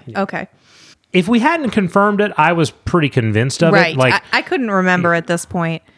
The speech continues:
Speaker 1: I'm pretty sure we had, 'cause when that, when that came around, I was not,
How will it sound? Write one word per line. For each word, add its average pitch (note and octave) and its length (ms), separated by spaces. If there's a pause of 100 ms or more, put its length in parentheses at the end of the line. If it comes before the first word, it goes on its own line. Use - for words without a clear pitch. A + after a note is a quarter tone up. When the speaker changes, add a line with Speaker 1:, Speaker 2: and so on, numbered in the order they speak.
(120)
Speaker 1:
I'm D#3 160
pretty A#3+ 200
sure E3 180
we B2+ 140
had, A#2+ 180
'cause A#2 160
when C#3+ 160
that, E3 340 (120)
when C#3+ 160
that D#3 160
came D3 180
around, A#2+ 320
I A2 140
was G#2 180
not, G#2 380